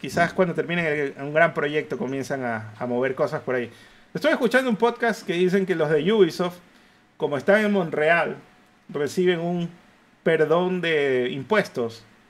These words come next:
y hacen que tienen que pagar menos impuestos que los demás si es que emplean a X cantidad de gente, y por eso algunos empleados solamente están así como que en, en un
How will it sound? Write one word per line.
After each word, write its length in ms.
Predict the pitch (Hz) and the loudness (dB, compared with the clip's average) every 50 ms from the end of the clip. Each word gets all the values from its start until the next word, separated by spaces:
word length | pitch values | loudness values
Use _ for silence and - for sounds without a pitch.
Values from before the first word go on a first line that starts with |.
| _ - | _ -2
y 80 | 151 | 2
hacen 360 | 156 156 156 156 180 170 160 | 4 4 4 4 2 -6 -6
que 540 | 143 - 143 139 139 131 127 123 120 117 113 - - - _ _ _ _ _ _ _ _ _ _ _ _ _ _ - | -4 -4 -2 0 0 0 0 0 0 -2 -4 -8 -16 -20 _ _ _ _ _ _ _ _ _ _ _ _ _ _ -4
tienen 220 | - 175 175 170 | -2 -2 0 0
que 100 | 170 160 | -2 -2
pagar 260 | - 160 151 160 160 | 0 4 4 4 4
menos 220 | 160 175 175 165 165 | 2 0 0 0 0
impuestos 360 | 156 147 180 160 - - 147 | -2 -2 -2 -4 -2 -4 -4
que 100 | - 165 | -4 -2
los 120 | 156 147 | -2 0
demás 460 | 156 165 165 170 156 147 160 - - - _ _ _ _ _ _ _ _ _ _ | 0 0 0 0 -2 -2 -4 -6 -12 -20 _ _ _ _ _ _ _ _ _ _
si 140 | - - 190 | 2 4 4
es 100 | 185 190 | 4 4
que 340 | - - 190 196 196 - - - - - | 4 4 4 4 4 0 -8 -20 -12 -6
emplean 720 | - 160 147 139 - 185 185 196 190 185 190 185 180 175 - | -4 -4 -4 -2 0 2 4 6 6 6 4 2 0 -2 -2
a 140 | 160 160 170 | 0 2 2
X 200 | 185 185 202 185 | 2 2 0 -2
cantidad 380 | - 180 170 160 165 156 160 160 | 0 0 -2 -2 -2 0 0 2
de 80 | 156 | 2
gente, 520 | 151 170 214 247 226 226 - 156 156 170 170 - _ _ _ _ _ _ _ _ - | 2 0 0 0 0 -2 -4 -6 -6 -6 -8 -14 _ _ _ _ _ _ _ _ -10
y 80 | 170 156 | -10 -6
por 180 | - 156 156 | -2 2 4
eso 220 | 165 180 175 190 185 | 4 4 4 2 2
algunos 360 | 175 160 180 196 202 196 185 | 2 6 6 6 8 6 4
empleados 580 | 180 170 - 170 180 180 175 170 165 165 160 - | 2 0 0 0 4 6 6 6 6 4 0 -2
solamente 440 | - 170 165 165 160 165 170 170 | -2 -2 -2 -2 -2 -2 -4 -6
están 260 | 151 - - 165 160 156 | -6 -4 -2 -2 -2 -2
así 200 | 143 123 - 160 | -6 -6 -6 -8
como 280 | - 156 151 147 131 | -6 -6 -4 -6 -6
que 300 | - 143 139 135 131 - - - _ _ _ _ _ _ _ _ _ _ _ _ _ _ _ _ - | -4 -4 -4 -4 -6 -8 -10 -16 _ _ _ _ _ _ _ _ _ _ _ _ _ _ _ _ -10
en, 580 | 151 143 139 139 139 131 131 127 127 127 - - | -8 -6 -6 -6 -6 -4 -4 -4 -6 -6 -6 -6
en 160 | 151 139 151 | -6 -4 -2
un 560 | 165 170 175 170 165 160 156 147 - - - | 0 0 0 -2 -2 -4 -6 -8 -8 -10 -12